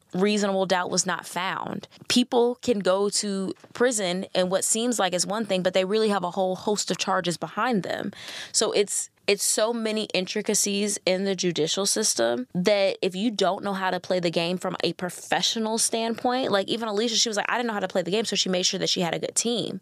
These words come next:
If you don't know how to have a good team behind you, because you, it's, you can't play this game on your own. This legal system is not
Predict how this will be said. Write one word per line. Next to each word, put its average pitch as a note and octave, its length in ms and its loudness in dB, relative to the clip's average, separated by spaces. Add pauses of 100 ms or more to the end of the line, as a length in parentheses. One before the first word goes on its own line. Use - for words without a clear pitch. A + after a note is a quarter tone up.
If G3 160 2
you A#3+ 80 2
don't A#3 220 2
know F#3+ 180 2
how G#3 160 -2
to F#3+ 60 0
have F#3 180 -4
a F#3+ 60 0
good F3 180 2
team F#3 220 0
behind E3+ 340 -2
you, A3 120 2
because G3 280 0
you, G3+ 60 -2 (160)
it's, - 280 2
you G#3+ 100 -6
can't B3 420 -2
play A#3 280 0
this G3 200 0
game F#3+ 540 0 (100)
on A3 180 2
your F3 180 0
own. A3+ 360 0
This G3 180 2
legal B3+ 240 2
system A3+ 300 0
is F#3 160 0
not F3+ 460 0